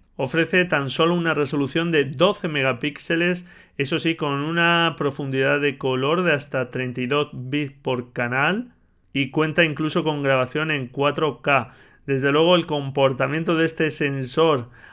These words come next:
al ruido tiene que ser espectacular, con una calidad de imagen que me supongo que dejaría enamorados a aquellos pioneros de la fotografía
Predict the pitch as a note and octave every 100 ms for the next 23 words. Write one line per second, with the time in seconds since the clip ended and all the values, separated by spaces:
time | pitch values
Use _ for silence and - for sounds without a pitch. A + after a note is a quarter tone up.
0 | - C#3+ C3+ B2+ D3+ D#3 E3+ E3 D3+ D3
1 | C#3+ C#3 D#3 E3+ E3+ - D3 C#3 - C#3
2 | B2 B2 C3 A#2+ C3 C3+ B2 B2 - -
3 | _ _ _ C#3+ D#3 F#3+ F#3 F3+ E3 D#3+
4 | E3 D3+ D3 D#3 E3+ E3+ E3 D3 C3+ C3
5 | C3 B2 C#3 D3 D3+ D3 C3+ B2 B2+ B2
6 | C3+ C#3+ C#3+ - - C3 B2+ A#2+ A#2+ B2
7 | D3 D3 D#3 E3+ - - - A#2 - C3
8 | B2 C#3+ D3+ D3 C#3 - C3 C3 D3 C#3
9 | B2+ B2 A#2 B2 B2 A#2+ A#2+ A#2+ C#3+ C#3+
10 | D3 D3+ -